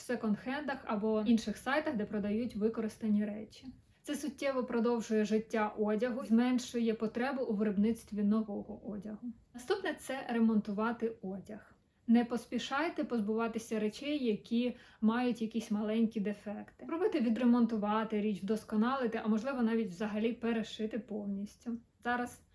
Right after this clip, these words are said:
дуже багато майстерень, де, е, переробляють одяг, наприклад, розмальовують його,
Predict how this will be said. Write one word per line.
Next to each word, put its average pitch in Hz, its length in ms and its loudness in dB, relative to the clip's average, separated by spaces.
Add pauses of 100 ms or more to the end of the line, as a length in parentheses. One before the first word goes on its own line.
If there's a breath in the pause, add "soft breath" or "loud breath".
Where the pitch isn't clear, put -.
(240 soft breath)
дуже 220 280 2
багато 220 540 -2
майстерень, 220 720 0
де, 220 440 0 (300 loud breath)
е, 214 300 -2
переробляють 233 840 0
одяг, 233 480 0
наприклад, 220 520 0
розмальовують 208 960 0
його, 208 220 0